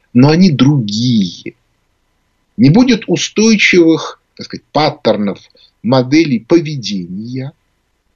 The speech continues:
Ну, потому что если раньше нужно было хвастаться потреблением, и мы это всё видели. То есть хвастание потреблением, это такая была вот норма.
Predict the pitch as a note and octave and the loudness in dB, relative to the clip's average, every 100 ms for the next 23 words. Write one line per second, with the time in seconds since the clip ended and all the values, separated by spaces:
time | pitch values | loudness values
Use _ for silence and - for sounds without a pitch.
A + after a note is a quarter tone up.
0 | _ A3 A3+ G#3+ - F#3+ E3 D#3+ F#3+ G3 | _ 2 2 2 -2 -6 -6 -6 -4 -2
1 | F3+ C#3 - B2+ B2 - - - D3+ C#3+ | 0 -2 -6 -8 -10 -18 -18 -6 -4 -2
2 | C3+ C#3+ A#2+ - D3 C#3 - - - - | -2 0 -2 0 0 0 -2 -6 -8 -8
3 | G#2 G2+ _ _ C3+ C#3 D3+ G#3+ E4+ C#4 | -8 -10 _ _ -4 -2 0 2 4 2
4 | D3 G2+ F#2 - - C3+ F#3+ E3+ - - | 0 -4 -8 -8 -4 -2 0 -2 -4 -6
5 | F3+ G3 A2 F#2 - _ _ _ _ _ | -4 -4 -6 -10 -12 _ _ _ _ _
6 | _ _ _ _ _ _ _ _ - - | _ _ _ _ _ _ _ _ -14 -10
7 | - - _ _ _ - - E3 E3+ - | -10 -12 _ _ _ -6 0 2 2 -2
8 | C3 B2+ A#2+ - C3 C3 C#3+ C#4 E4+ A3+ | -4 -4 -4 -6 -4 -4 0 0 2 0
9 | C#3 G3 - D3+ C#3+ D#3 D3 C3 C3+ B2 | -4 -6 -10 -12 -10 -8 -6 -4 -4 -6
10 | - C3 D3+ D3 G2 D#2+ | -2 2 4 4 2 -4